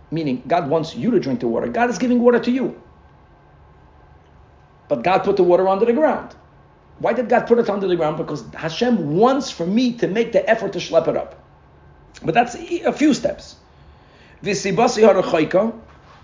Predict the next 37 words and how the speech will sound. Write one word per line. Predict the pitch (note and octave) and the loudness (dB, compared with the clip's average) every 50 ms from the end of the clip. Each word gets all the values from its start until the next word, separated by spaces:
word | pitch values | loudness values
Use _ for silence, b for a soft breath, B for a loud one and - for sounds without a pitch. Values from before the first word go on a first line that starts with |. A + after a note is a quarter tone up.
| - | -4
what | - C#3+ F#3 F#3+ - A3 | 2 2 2 4 4 2
would | A3 F3+ D3+ | 0 0 0
be, | E3+ F#3 F3 | -2 -2 -2
he | D3 C3 D3 D3 | -2 -2 -2 -4
says, | - - D#3 D3+ D3 C3+ - - B B B B B - | -4 0 0 2 2 0 -2 -8 B B B B B -4
a, | C#3+ C#3 C#3+ C#3 C3 B2 - - | -2 -2 0 -2 -4 -6 -6 -4
a | B2+ B2+ A#2+ | -4 -4 -4
scenario | A#2+ - D3+ D3 D#3 F3 G3 G3+ F#3+ F3+ F3 D#3+ | -4 -6 -6 -4 0 0 2 2 4 2 2 2
where | D#3 D3 | 0 -2
Hashem | C#3 C#3 - - G3+ F#3 F#3 E3+ C#3 | -2 -4 -4 -2 -2 -2 -2 0 0
did | F#3 F#3+ | 0 0
something, | - - C#3 - - - - - - - - | 0 -2 -4 -4 -6 -8 -12 -14 -14 -12 -10
and | C3+ C3+ - | -10 -10 -8
for | - E3+ - | -8 -8 -8
it | G3+ G#3+ - - | -8 -8 -6 -6
to | E3+ | -6
be | D3+ C3+ E3+ F#3+ F#3 F3+ D#3+ C3 - - | -6 -6 -8 -8 -8 -8 -10 -12 -12 -12
or | C#3+ C3 | -12 -10
to | - C3+ | -10 -10
come | B2 - - E3+ F3+ E3+ | -10 -8 -6 -6 -6 -6
to | - D3+ D3 F3 | -6 -6 -6 -4
its | E3+ - | -6 -6
completed | - - C3 - - E3+ E3 D#3 D3+ | -8 -8 -8 -4 -4 -4 -4 -4 -6
state, | - - F3 E3 D#3 - | -8 -4 -4 -4 -2 -2
there | - - - | -4 -4 -4
are | C3+ C#3 | -4 -6
many, | C3+ D3 F3 G3 G#3 F#3+ E3+ | -6 -4 -4 -4 -2 -2 -4
many | D#3+ D#3+ D#3+ F3 F#3+ G3 E3+ | -4 -4 -4 -2 -2 -2 -2
more | D#3 D#3 D#3+ F3+ G3 F3+ E3+ - | -2 0 2 2 2 2 0 -2
intermediary | - E3 E3+ - - D3 D3+ E3 F3 E3+ E3 D#3+ E3+ E3 D#3 D#3+ E3 - | -4 -6 -6 -6 -6 -6 -6 -4 -4 -4 -4 -2 -2 -2 -2 -2 -4 -8
steps | - - - - E3 D3 - - | -10 -6 -2 0 0 0 -2 -4
that | - F3+ E3+ | -6 -4 -2
are | F#3 G3 | 0 0
needed, | G#3 A#3+ C#4+ C#4 A#3+ A3 G3 - - B B B B B B B B | 0 0 0 0 0 0 0 -2 -6 B B B B B B B B
would | - F3 F#3 F3 | 0 2 2 2
be | F#3+ C4+ C4 A#3+ A3 G#3 G3 F3 B B B B B B B B - - | 2 0 0 0 0 -2 -4 -8 B B B B B B B B -6 -2
if | F#3+ F3+ E3 - - - | 0 0 0 -2 -6 -16